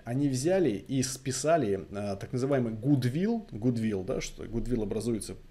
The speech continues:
как раз в момент слияния компаний, как переплата, э, за, ну,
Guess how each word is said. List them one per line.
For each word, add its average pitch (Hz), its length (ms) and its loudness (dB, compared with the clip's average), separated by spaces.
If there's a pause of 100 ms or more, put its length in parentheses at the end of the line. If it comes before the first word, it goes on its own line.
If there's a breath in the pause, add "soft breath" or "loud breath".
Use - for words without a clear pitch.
как - 160 -10
раз 98 160 -4
в - 60 -10
момент 104 220 -4
слияния 107 440 0
компаний, 147 480 0
как - 240 -2
переплата, 131 720 2 (320 loud breath)
э, 104 200 -4
за, 127 380 4
ну, 107 440 -4